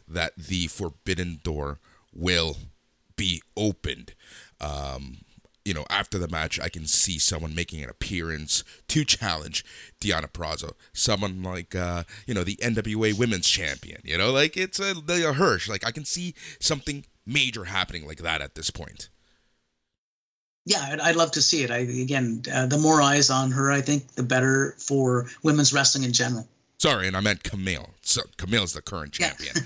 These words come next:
Speaker 2: <laughs>
Speaker 1: Yeah. Um, but yeah, I can see something like that happening. But yeah, you know, I'm very interested in this match. But we've talked about this over I Ms. We've talked about this in some other places. And that is maybe the best story,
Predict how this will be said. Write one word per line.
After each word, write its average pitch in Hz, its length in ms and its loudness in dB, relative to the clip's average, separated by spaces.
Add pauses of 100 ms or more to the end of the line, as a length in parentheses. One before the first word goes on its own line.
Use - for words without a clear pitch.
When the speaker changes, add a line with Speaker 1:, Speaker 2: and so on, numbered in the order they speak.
Speaker 2:
<laughs> - 160 -6
Speaker 1:
Yeah. 98 160 0 (400)
Um, 117 200 2
but 175 140 4
yeah, 170 240 4
I 147 80 0
can 196 140 -2
see 185 100 0
something 165 240 2
like 131 140 0
that 117 160 2
happening. 110 640 2
But - 100 2
yeah, 185 220 4 (320)
you 123 100 4
know, 123 240 4
I'm 123 140 0
very 156 340 4
interested 107 380 -2
in 87 60 -6
this 82 200 -4
match. 85 340 0 (280)
But 151 360 2 (640)
we've 180 200 0
talked 127 260 2
about 113 180 0
this - 460 2
over 98 420 0
I 95 180 4 (220)
Ms. 85 300 -4
We've 113 200 -2
talked 104 260 -2
about 95 180 -4
this 95 220 -2
in 92 160 -6
some 92 180 -6
other 85 160 -6
places. 85 680 -4 (260)
And 90 140 -6
that 107 180 0
is 87 220 -4
maybe 131 320 -2
the 143 160 -4 (180)
best 123 300 2
story, 76 500 -4